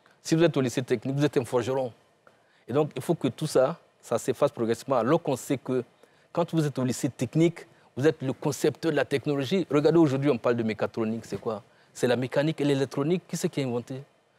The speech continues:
C'est dans les écoles techniques, parce que vous êtes dans les filières, euh, F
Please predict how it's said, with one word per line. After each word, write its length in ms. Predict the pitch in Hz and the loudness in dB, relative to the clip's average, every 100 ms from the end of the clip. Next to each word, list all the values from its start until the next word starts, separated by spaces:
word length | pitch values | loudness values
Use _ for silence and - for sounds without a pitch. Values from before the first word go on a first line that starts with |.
| _ | _
C'est 140 | - | -4
dans 140 | 127 135 | 0 2
les 200 | 143 123 | 2 0
écoles 200 | - 151 | 0 -2
techniques, 440 | 117 - 220 247 - _ _ _ | -2 -4 -4 -4 -16 _ _ _
parce 140 | - - | -16 -2
que 100 | 165 | 2
vous 80 | |
êtes 60 | 156 | 4
dans 100 | 135 | 4
les 100 | 127 | 2
filières, 480 | - 147 151 147 139 - _ _ - | 0 2 4 4 2 -8 _ _ -14
euh, 200 | - 143 | -4 -4
F 100 | - | -4